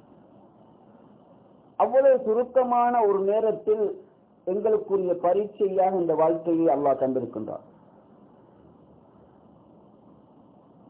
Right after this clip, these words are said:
ஆனால் பரிதாபம் மனிதனுடைய நிலை,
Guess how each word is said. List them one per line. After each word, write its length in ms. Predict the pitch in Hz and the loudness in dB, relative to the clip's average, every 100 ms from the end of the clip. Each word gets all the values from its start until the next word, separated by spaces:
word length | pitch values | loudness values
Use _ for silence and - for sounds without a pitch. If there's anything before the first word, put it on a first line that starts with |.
| - - | -16 0
ஆனால் 360 | 170 185 185 175 | 2 4 2 2
பரிதாபம் 720 | 180 185 208 196 190 196 180 | 0 2 2 2 2 -2 0
மனிதனுடைய 600 | 165 180 185 175 165 156 | -2 0 0 0 0 -2
நிலை, 300 | 143 151 | -2 -2